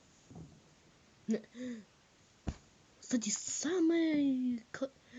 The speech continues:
класне тут тільки одне, це в мене магазин. Намазав себе, тому що у нас тут, е, в Україні холодновато вже почало, е, цейкати, вже потепліше трохи.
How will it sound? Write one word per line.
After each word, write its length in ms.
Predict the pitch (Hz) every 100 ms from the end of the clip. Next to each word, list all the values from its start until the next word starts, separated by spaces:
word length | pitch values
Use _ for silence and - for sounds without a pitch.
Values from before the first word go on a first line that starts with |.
| 262 262 226 -
класне 380 | 254 294 277 220
тут 180 | 226
тільки 240 | - 214 233
одне, 400 | 208 196 160 151
це 160 | - 208
в 40 |
мене 300 | 208 196 196
магазин. 800 | 180 175 175 165 170 151 147 151 165 - - - - - - - -
Намазав 520 | 196 233 294 320 294 269
себе, 380 | 285 269 262
тому 200 | 247 254
що 120 | - 240
у 40 |
нас 160 | 226 214
тут, 300 | 214 - 196
е, 160 | 185
в 100 | 180
Україні 680 | 196 226 220 202 196 180 170 - - - - - - - - - 185
холодновато 720 | 214 240 240 233 226 214 202
вже 140 | 196
почало, 420 | 208 196 208 190 - -
е, 180 | 196 190
цейкати, 460 | - 190 180 175
вже 160 | 202 208 - -
потепліше 580 | 202 202 196 202 185 185
трохи. 460 | 180 175 - 180